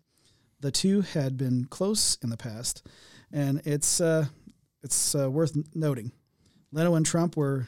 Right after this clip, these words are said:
seemingly friends a-, a-, at a point as Leno's, uh, spoke, as Leno spoke on Trump's behalf in January t-, two thousand seven. Then Trump received his star on the Hollywood Walk of Fame, News-, Newsweek reported. Trump was also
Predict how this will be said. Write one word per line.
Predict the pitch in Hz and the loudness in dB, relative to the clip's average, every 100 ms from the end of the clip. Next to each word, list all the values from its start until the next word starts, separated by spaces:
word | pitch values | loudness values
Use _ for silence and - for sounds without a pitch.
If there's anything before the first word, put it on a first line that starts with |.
| - | -8
seemingly | - - 175 165 147 | -2 0 2 2 2
friends | 143 190 185 143 160 - | 0 0 0 2 0 -2
a-, | 139 117 131 | -4 -4 -6
a-, | 135 | -4
at | 135 | -4
a | |
point | 123 156 156 160 _ _ | -4 -4 -4 -4 _ _
as | 139 127 | -6 -2
Leno's, | 151 156 151 - - | 0 2 0 -2 -4
uh, | 139 127 | -4 -4
spoke, | 131 - 170 175 - - - _ _ _ _ | -4 -2 0 0 -4 -20 -20 _ _ _ _
as | 190 190 | 2 4
Leno | 180 165 | 4 4
spoke | - 190 165 | 4 4 4
on | 151 | 2
Trump's | 151 160 147 | 4 2 2
behalf | 151 165 165 156 | 2 4 4 2
in | 143 | 0
January | 147 147 143 139 | 4 2 2 -2
t-, | - | -2
two | 143 | -2
thousand | 139 120 123 | 0 -2 0
seven. | - 120 117 131 _ _ _ _ | 2 2 0 -10 _ _ _ _
Then | - 160 | -2 2
Trump | 170 160 | 4 4
received | 151 131 156 143 | 2 2 2 0
his | 147 - | 0 2
star | - 202 185 | 4 4 4
on | 139 | 2
the | 135 | 0
Hollywood | 143 143 147 139 | 0 0 0 -2
Walk | 143 139 | -2 -2
of | 131 | -4
Fame, | 190 175 123 | 0 0 0
News-, | 123 113 113 | -4 -6 -10
Newsweek | - 139 127 117 | -8 -10 -10 -20
reported. | - 117 113 - _ _ _ _ - | -16 -14 -14 -20 _ _ _ _ -2
Trump | 175 170 | 0 2
was | 151 | 0
also | - 180 - 175 156 | 2 0 2 4 4